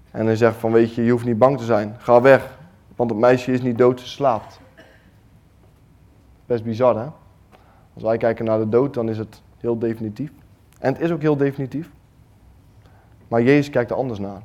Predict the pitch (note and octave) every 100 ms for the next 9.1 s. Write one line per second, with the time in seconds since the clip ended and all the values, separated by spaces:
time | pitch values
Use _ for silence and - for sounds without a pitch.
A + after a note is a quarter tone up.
0 | _ _ _ _ _ _ _ _ _ _
1 | _ _ B2 B2+ B2 B2+ A#2 A#2 A#2 A2
2 | B2 A#2 A2+ G#2+ - A#2 A#2 A2 G#2+ -
3 | A#2 A2+ B2 A#2+ A#2+ A#2 B2 A#2+ A#2 A#2
4 | A2+ A2 - _ - D#3+ C#3 A2+ C3+ -
5 | A#2+ A2+ D3+ D#3 A#2+ A2+ A#2+ A#2 A#2 A#2
6 | B2 A#2+ A2+ B2+ - C#3 G#2+ - - _
7 | - _ _ _ _ _ _ - A#2 G#2
8 | A2+ G#2 A#2+ B2 A2 G#2 - G#2+ A2+ B2